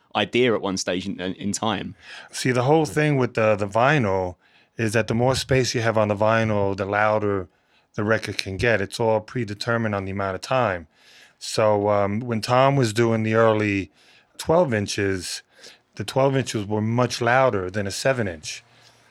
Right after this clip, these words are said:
Speaker 2: So everybody gravitated to them, you know, especially all the D Js, you know, and it just, you know, like anything, everything starts somewhere by the idea of one person. And, you know, then the mixing thing just totally went out of control,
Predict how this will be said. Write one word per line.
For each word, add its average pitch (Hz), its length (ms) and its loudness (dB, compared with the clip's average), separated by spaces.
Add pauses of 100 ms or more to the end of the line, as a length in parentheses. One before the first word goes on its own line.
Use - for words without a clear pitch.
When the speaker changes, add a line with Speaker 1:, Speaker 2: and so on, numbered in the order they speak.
Speaker 2:
So - 160 -2
everybody 117 480 0
gravitated 110 760 0
to - 120 -10
them, 82 220 -18 (640)
you 101 160 -4
know, 95 160 0
especially 113 480 -2
all 101 160 2
the 95 80 -6
D 117 240 -4
Js, 90 500 -6 (100)
you 107 80 -6
know, 107 200 0
and 127 120 -2
it 160 140 -4
just, 156 400 -8
you 165 80 -6
know, 147 140 0
like 131 180 0
anything, 147 440 0
everything 131 360 -2
starts 120 640 0 (320)
somewhere 117 640 2
by 107 180 2
the 104 160 0
idea 104 320 0
of 101 80 -4
one 104 220 -2
person. 104 640 -4
And, 98 320 -6 (640)
you 117 80 -2
know, 113 120 2
then 120 200 2
the 117 60 2
mixing 120 500 0
thing 110 320 0
just 101 260 -6 (140)
totally 117 400 2
went 107 180 0
out 101 140 2
of 95 60 -4
control, 92 560 -4